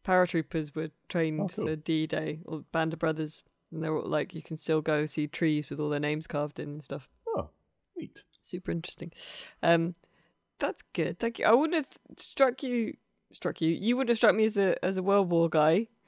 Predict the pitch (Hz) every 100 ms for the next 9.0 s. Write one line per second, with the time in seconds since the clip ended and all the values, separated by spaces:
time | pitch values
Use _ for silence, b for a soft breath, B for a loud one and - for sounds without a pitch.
0 | _ _ _ 190 156 180 190 190 185 101
1 | 190 185 - _ _ _ _ - 185 196
2 | 214 185 175 156 160 160 - 156 156 -
3 | 156 156 165 170 185 214 208 202 208 190
4 | - 165 160 180 180 185 208 170 180 165
5 | 160 - _ - 165 175 165 160 156 165
6 | 156 160 170 - 165 160 160 160 165 156
7 | 165 175 165 - 156 180 233 226 208 262
8 | - 262 - 226 208 - 180 - - 123